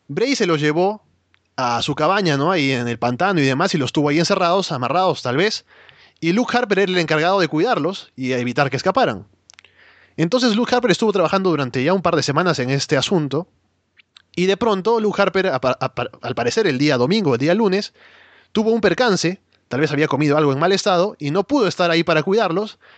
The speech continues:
así que dejó a su amigo Eric Rowan para que estuviera a cargo.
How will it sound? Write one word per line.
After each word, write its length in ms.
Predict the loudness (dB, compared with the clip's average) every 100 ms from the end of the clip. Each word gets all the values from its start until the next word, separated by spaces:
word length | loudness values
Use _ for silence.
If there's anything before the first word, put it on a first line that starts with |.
| _
así 220 | -10 -6 0
que 100 | 0
dejó 300 | 0 0 0
a 60 |
su 100 | 0
amigo 300 | 0 2 0
Eric 220 | 2 0 2
Rowan 480 | 2 2 0 -4 -12 _ -20 _
para 160 | -2 0
que 60 |
estuviera 300 | 0 0 2
a 40 | 2
cargo. 360 | 0 0 -2